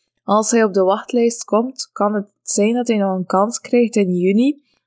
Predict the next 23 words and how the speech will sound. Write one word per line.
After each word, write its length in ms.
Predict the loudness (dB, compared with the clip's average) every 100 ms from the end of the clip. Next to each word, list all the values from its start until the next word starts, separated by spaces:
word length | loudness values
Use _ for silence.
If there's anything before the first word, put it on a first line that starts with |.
| -4
En 160 | 0
anders 300 | 2 2 0
hoop 200 | 0 0
ik 440 | 0 -2 -10 _ _ _ _ -2
doorheen 380 | 0 2 2
het 180 | 2 0
schooljaar. 720 | 0 2 2 4 2 2 -2 -6 _ _ _
Alhoewel, 380 | -2 2 4 4
ja, 320 | 4 2 -2 -10 _ _ -6
ik 180 | -2
weet 220 | 2 2 2
eigenlijk 300 | 2 2 2
niet 120 | 2
of 120 | 2
dat 220 | 0 0
ik 160 | -2 -6
dat 240 | -4 -2 0
moet 200 | -2 -2
hopen. 420 | 0 0 0 -2
Ik 200 | -2 0
weet 200 | 0 0
ook 140 | -2
niet, 280 | 0 0 -2